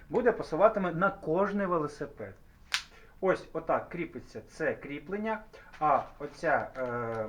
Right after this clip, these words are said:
додаткова, м, ліпучка, вона заходить в кріплення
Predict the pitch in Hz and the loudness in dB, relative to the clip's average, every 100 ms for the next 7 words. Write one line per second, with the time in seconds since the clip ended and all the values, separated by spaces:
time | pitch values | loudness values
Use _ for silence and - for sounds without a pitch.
0 | 113 120 143 151 - 131 117 110 - - | -8 -8 -8 -8 -6 -4 -4 -6 -10 -16
1 | - - 131 120 113 110 117 127 120 120 | -18 -14 -10 -10 -10 -12 -12 -10 -10 -8
2 | 143 139 139 - 160 - - 226 220 147 | -8 -8 -12 -4 -4 -4 0 2 4 4
3 | 143 170 170 139 117 110 156 180 - 180 | 2 0 -2 -2 -6 -8 -2 -2 -2 -6
4 | 233 262 254 254 | -2 0 2 2